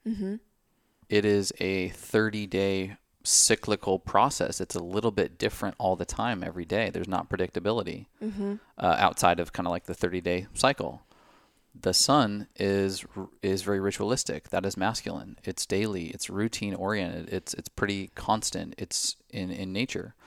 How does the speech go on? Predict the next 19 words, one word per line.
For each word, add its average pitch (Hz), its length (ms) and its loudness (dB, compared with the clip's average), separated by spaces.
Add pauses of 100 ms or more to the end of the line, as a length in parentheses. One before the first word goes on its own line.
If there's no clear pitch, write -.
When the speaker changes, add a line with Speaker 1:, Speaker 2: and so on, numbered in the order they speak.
(760)
Speaker 2:
Mother 98 680 4
Earth. 101 300 2
There's 92 160 2
a 98 60 0
reason 101 240 0
they 98 80 0
call 98 220 4
it - 40 -6
Mother 92 600 2
Earth. 117 260 4
It's 87 140 -4
feminine. 95 480 0
It's - 180 -8
changing. 101 640 -2
It - 60 -14
has 87 140 0
seasonality. 101 920 2
It's, - 160 -6
it's - 340 -4